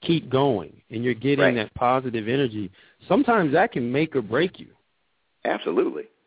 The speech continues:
Speaker 1: And I don't say it from a perspective of, you know, um, be so hungry for what others say. You know, I, I'm a firm believer, you know, that,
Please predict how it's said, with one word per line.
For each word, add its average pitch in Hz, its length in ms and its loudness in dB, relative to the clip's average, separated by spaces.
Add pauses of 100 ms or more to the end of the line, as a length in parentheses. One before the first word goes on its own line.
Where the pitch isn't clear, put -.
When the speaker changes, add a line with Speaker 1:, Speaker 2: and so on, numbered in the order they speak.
(540)
Speaker 1:
And 135 120 0
I 147 60 4
don't 175 140 2
say 185 120 2
it 165 80 2
from 160 140 0
a 147 80 0
perspective 143 600 -2
of, 123 260 0
you 135 140 -4
know, 107 440 0 (400)
um, 101 580 0 (1000)
be 147 220 0 (160)
so 151 240 4
hungry 143 480 0
for 135 80 2
what 120 220 0
others 127 380 0 (120)
say. 135 260 2
You 98 220 -8
know, 101 160 -2
I, 131 240 0
I'm 147 140 -2
a 131 40 -10
firm 143 220 -2
believer, 120 400 -2
you 113 140 -6
know, 98 220 -6 (300)
that, 107 280 2